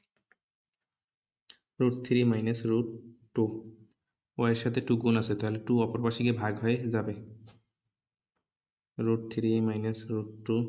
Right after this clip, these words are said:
by two। আমরা y এর মান পেলাম root three minus root two by two। x y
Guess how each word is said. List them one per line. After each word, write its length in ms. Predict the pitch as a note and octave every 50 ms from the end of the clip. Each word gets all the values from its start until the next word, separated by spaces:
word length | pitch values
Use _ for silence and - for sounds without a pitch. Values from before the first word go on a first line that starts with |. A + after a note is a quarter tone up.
| - - - A#2 G#2+
by 160 | A2 G#2+ G#2+ A#2+ A#2 - - - - - - - _ _ _
two। 120 | - A2+ - - - - - - - _ _ _ _ _ _ _ -
আমরা 140 | A2+ A#2+ A#2+ A#2 A2+
y 40 | A2+
এর 60 | A#2 A#2+
মান 100 | A#2+ A#2 A#2
পেলাম 200 | A#2 A#2 B2 B2 A#2+ A#2
root 120 | A2+ A2+ A2+ -
three 160 | - A#2+ A#2+ A#2
minus 200 | A2+ A2 A2+ A2+ - A2
root 140 | A2 A2+ - -
two 80 | B2 A2
by 120 | A2 A2 B2 C#3 B2 - - - -
two। 120 | - G#2 G2+ - - - _ _ _ _ _ _ _ _ _ - - C3+ A#2+ A#2 A2+ A2 A2
x 40 | A2 - - - - - - _ _ _ _ - - A#2 A2+ A2 G#2+ G#2+ G#2+
y 40 | G#2+